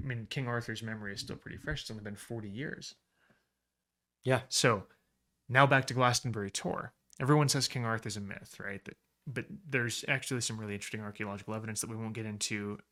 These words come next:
Speaker 1: aside from, uh, the bit that happens on Glastonbury. So for anyone who knows, King Arthur is killed by Mordred, right? He stabs Mordred with a spear. Mordred, in an act of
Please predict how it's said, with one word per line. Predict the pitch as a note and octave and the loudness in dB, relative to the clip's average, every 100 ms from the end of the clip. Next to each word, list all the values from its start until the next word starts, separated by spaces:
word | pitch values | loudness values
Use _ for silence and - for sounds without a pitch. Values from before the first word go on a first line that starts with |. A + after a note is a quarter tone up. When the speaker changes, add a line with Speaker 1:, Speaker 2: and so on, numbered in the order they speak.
| - | -4
Speaker 1:
aside | B2 B2 A2 G#2+ | 0 2 0 0
from, | A#2 G#2 G#2 G#2 | -4 -4 -4 -6
uh, | - G1+ - - - | -4 -4 -4 -8 -12
the | - B2 | -8 -6
bit | A2 A2+ - - | 0 -2 -2 -12
that | - - | -16 -10
happens | A#2 - A2 | -10 -8 -8
on | G#2 | -2
Glastonbury. | C3+ C#3+ - - - E2+ - - - - | 6 6 6 -2 -6 -6 -8 -18 -18 -12
So | - | -4
for | A#2 C3 | 0 4
anyone | G#3 G3+ | 6 8
who | F3 | 8
knows, | E3+ D3 - - - _ _ _ | 6 4 -2 -8 -10 _ _ _
King | - C3+ | -2 2
Arthur | C3+ C3 B2+ C3 | 4 2 2 0
is | A2+ A2+ | 0 -4
killed | - A2+ G#2 G#2 G#2+ - - A#2+ | -4 -4 -4 -6 -10 -14 -12 -6
by | A2 G#2 G2+ | -2 -2 -2
Mordred, | G#2+ A#2 G#2+ - - - _ | -4 -4 -4 -8 -12 -16 _
right? | G#2+ G#2 E3 - - - _ | -2 -2 -4 -20 -20 -20 _
He | - A2+ | -4 -2
stabs | - A#2+ A2 A2 | 2 2 0 -4
Mordred | A2+ A2+ A2+ | -6 -6 -6
with | A2+ | -4
a | |
spear. | G#2+ - G3+ F#3 F3 - | -4 0 4 4 2 -2
Mordred, | A#2 A#2+ A#2 A2+ A2 A#2 | -2 0 2 2 0 -8
in | - A2 | -6 -4
an | A2 G#2+ | -4 -2
act | G2+ G2 - | -2 -2 -4
of | G2 | -6